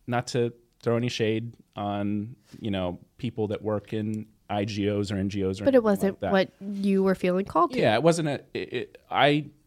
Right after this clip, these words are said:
Speaker 1: really realized that the work that we were doing was important, but it wasn't as important as sharing the gospel with people,
Speaker 2: Mm.
Speaker 1: with the eternal consequences of what that news can bring into someone's life.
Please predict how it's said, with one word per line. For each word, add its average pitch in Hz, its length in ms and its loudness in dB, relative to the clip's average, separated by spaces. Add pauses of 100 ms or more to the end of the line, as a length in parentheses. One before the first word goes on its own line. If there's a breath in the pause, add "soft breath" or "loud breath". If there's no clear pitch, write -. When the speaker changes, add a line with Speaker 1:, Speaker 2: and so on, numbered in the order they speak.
(100)
Speaker 1:
really 151 400 2
realized 117 540 2
that 92 180 -4 (800)
the 113 80 -2
work 131 280 -2
that - 100 -8
we 104 100 -6
were 101 120 -4
doing 95 280 -4
was 87 140 -6
important, 92 640 -4 (160)
but 98 100 -4
it 87 60 -4
wasn't 101 340 -2
as 92 220 -6
important 92 380 -8
as 87 100 -10
sharing 71 240 -12
the 65 80 -12
gospel - 500 -16
with - 140 -20
people, - 260 -8
Speaker 2:
Mm. 208 640 -4
Speaker 1:
with 92 160 -6
the 92 100 -8
eternal 92 380 -6
consequences - 1080 -14
of 87 240 -8
what 92 200 -10
that 82 180 -12
news 80 220 -12
can - 140 -14
bring 71 200 -14
into - 240 -16
someone's - 400 -16
life. - 420 -16